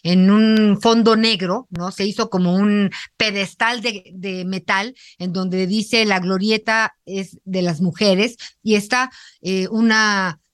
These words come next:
parece una jovencita con el brazo derecho alzado, este, ella de morado, ahí en esta, en esta, en el, en el pedestal donde estaba Cristóbal Colón, y ahora,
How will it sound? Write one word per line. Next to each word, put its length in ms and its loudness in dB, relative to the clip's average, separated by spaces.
parece 380 0
una 200 4
jovencita 680 -2
con 240 0
el 100 0
brazo 360 0
derecho 340 2
alzado, 500 0
este, 540 -2
ella 320 4
de 100 2
morado, 600 2
ahí 400 2
en 140 -2
esta, 360 0
en 140 -2
esta, 460 -2
en 140 4
el, 200 2
en 120 4
el 100 2
pedestal 380 2
donde 200 0
estaba 240 -2
Cristóbal 420 0
Colón, 400 2
y 140 2
ahora, 480 0